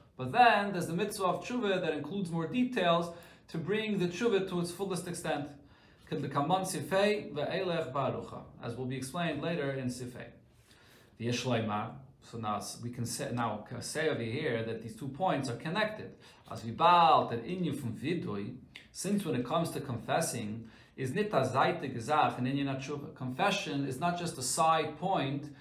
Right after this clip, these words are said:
regarding the tshuva that a person does. Nor das was the tshuva should believe that farois gesagt werden in dibur. The concept of confessing is to take that tshuva, which is in the,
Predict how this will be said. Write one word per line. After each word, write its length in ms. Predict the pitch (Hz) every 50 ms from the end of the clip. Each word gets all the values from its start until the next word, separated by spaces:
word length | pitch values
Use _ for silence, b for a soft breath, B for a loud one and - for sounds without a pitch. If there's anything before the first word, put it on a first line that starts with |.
| B B B B B B -
regarding 520 | 123 135 127 139 160 156 156 156 151 139
the 80 | 123 123
tshuva 420 | 127 - - 180 160 135 131 127
that 80 | 127 120
a 60 | 120
person 360 | 123 - 127 123 - 120 117
does. 420 | 107 101 95 - - - - - - -
Nor 220 | 123 139 143 143
das 320 | 120 - 165 180 - - -
was 160 | 165 139 -
the 140 | 131 120 -
tshuva 340 | - - 196 196 165 139
should 220 | - - 139 120 -
believe 680 | 117 117 120 156 180 185 160 135 135 135 139 135 127
that 140 | 123 117 -
farois 360 | 127 127 - 185 208 202 -
gesagt 360 | - 147 123 139 143 - -
werden 300 | 123 131 135 131 143 151
in 120 | 156 160 151
dibur. 300 | 175 175 165 117 - - B B B B B
The 60 | 123
concept 680 | - - - - 185 233 247 247 - 196 - - -
of 180 | - 143 139 -
confessing 920 | - 135 123 - - 202 226 214 - - 131 113 113 117 127 135 - - B B B B B B B
is 100 | 127 -
to 100 | - 139
take 320 | - - 185 190 196 - -
that 240 | 190 180 175 170 -
tshuva, 340 | - - - 220 - - 131
which 200 | 113 113 113 135
is 100 | 135 120
in 60 | 135
the, 100 | 139 135